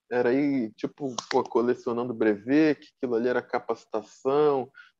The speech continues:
te dá um status dentro do grupo, então tá, e você, pô, assim, eu, eu, assim, o que eu sinto saudade é de, pô, de botar o meu camuflado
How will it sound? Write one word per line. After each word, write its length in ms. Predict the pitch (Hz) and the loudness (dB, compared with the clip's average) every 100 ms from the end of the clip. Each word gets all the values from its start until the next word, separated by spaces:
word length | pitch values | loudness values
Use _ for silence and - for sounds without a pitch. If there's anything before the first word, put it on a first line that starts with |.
| _ | _
te 100 | 113 | -6
dá 160 | 110 | -2
um 140 | 127 117 | 0 -2
status 500 | - - 131 127 - | -6 -2 0 -2 -4
dentro 260 | 117 120 113 | -6 -4 -2
do 120 | 113 | 0
grupo, 540 | 113 131 147 135 - | 2 4 4 2 -4
então 240 | 110 - 135 | -8 -4 -6
tá, 280 | - 117 | -2 0
e 40 | 113 | 0
você, 460 | 120 - 139 143 143 _ _ _ _ | -2 -4 -2 -2 -4 _ _ _ _
pô, 180 | - 127 | -4 0
assim, 360 | 117 117 120 147 | 0 -2 -4 -10
eu, 300 | 135 123 135 127 | -4 -2 0 0
eu, 320 | 165 240 - | -2 -4 -6
assim, 360 | 196 - 165 139 - | -8 -6 -6 -4 -6
o 100 | 160 | -8
que 140 | - | -4
eu 80 | 320 | -4
sinto 380 | - 233 214 - | -4 -6 -6 -8
saudade 920 | - 165 135 127 139 202 220 294 330 - _ _ _ _ _ _ 170 | -4 -4 -2 -2 0 0 4 8 6 6 _ _ _ _ _ _ 0
é 180 | 180 214 | 2 2
de, 800 | 202 208 247 254 240 226 220 190 _ | 2 0 0 0 -2 -2 -4 -6 _
pô, 260 | - 185 165 | -6 -2 0
de 340 | 147 147 156 | -2 -10 -10
botar 480 | 156 160 151 - 165 | -6 0 -2 0 2
o 60 | 165 | 2
meu 180 | 175 165 | 2 -2
camuflado 1160 | - 160 156 - - 131 131 147 160 175 180 | -2 -2 -2 -6 0 2 4 2 -2 -4 -4